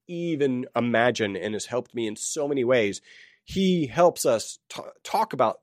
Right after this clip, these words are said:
through this mindset and what's the mindset change that we need to make in order to really get focused on longevity. Um, so many amazing i-, interviews. Uh, it's free.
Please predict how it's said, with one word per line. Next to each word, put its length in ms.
through 260
this 260
mindset 680
and 140
what's 140
the 100
mindset 580
change 420
that 120
we 80
need 180
to 60
make 300
in 100
order 220
to 80
really 220
get 360
focused 420
on 260
longevity. 640
Um, 480
so 280
many 260
amazing 640
i-, 200
interviews. 680
Uh, 240
it's 200
free. 580